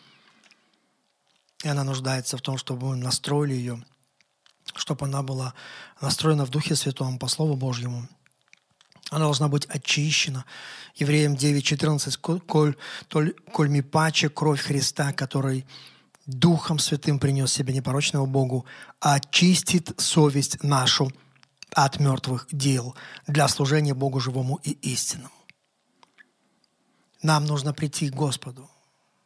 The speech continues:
Если мы видим, что что-то не в порядке с нашим, с нашей совестью, нужно прийти к Господу, чтобы Он очистил нашу совесть.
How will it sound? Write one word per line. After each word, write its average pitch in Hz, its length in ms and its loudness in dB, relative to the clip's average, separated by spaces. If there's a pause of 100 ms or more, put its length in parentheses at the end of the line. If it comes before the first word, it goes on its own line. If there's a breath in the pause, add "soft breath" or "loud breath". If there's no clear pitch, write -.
(340)
Если 160 320 0
мы 160 200 2
видим, 143 320 0
что - 160 -6
что-то 156 300 -2
не 147 100 0
в - 60 -6
порядке 143 560 -4 (460 soft breath)
с - 100 -12
нашим, 160 440 0
с - 140 -6
нашей 147 260 0
совестью, 135 500 -2
нужно 139 260 -4
прийти 147 340 -2
к 151 40 -2
Господу, 135 520 -2 (1080 soft breath)
чтобы 160 420 0
Он 185 360 6
очистил 139 580 -4
нашу 127 280 -10
совесть. 120 520 -8